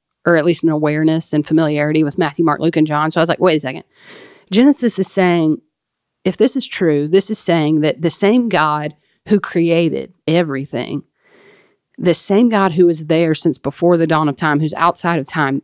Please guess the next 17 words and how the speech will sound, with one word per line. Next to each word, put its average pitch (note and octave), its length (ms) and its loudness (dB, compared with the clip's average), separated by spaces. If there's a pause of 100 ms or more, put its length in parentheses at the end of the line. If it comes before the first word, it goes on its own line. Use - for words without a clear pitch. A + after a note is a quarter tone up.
(160)
that G3 280 0
God D#3 420 0 (1200)
is F#3 180 4
the F#3 100 4
same A3+ 360 2
person G3+ 460 2
of E3 160 0
Jesus F3 720 0
in F3 80 4
the D3 100 2
Gospels E3 640 0
that, C#3+ 140 -2
like, D3 240 -6
put F#3+ 160 2
on E3 220 2
flesh D3+ 500 -2
and D3+ 220 0